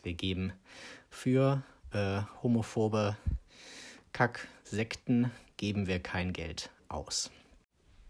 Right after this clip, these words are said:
Am Tag nach dem Zero, den wir natürlich ordentlich genossen haben, ging es dann, ja,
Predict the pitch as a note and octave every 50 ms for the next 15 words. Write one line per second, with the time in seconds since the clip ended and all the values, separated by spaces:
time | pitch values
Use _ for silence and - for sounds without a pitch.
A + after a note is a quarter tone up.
0 | - - - F#2+ F2+ G2+ G#2 G2+ - F#2 F#2 G#2+ B2 - - B2 A#2+ A#2+ A2 F#2+
1 | F#2 G#2 A#2 C#3+ D3 C#3 B2+ B2 A#2 A2+ G#2 G#2 - - A2 A2 G#2 G2+ - -
2 | - G2 G#2 G#2+ G#2 - - - G2 F#2+ F#2 F#2+ A2+ - - C3+ A#2+ G2+ G2+ G#2+
3 | G#2+ A2 A2 A2+ A2 F#2+ - - G#2 G#2+ G#2+ - - - - - - - F2+ F#2
4 | F#2 F#2 F#2+ G2+ G#2+ - - - - - - D#2+ D#2+ -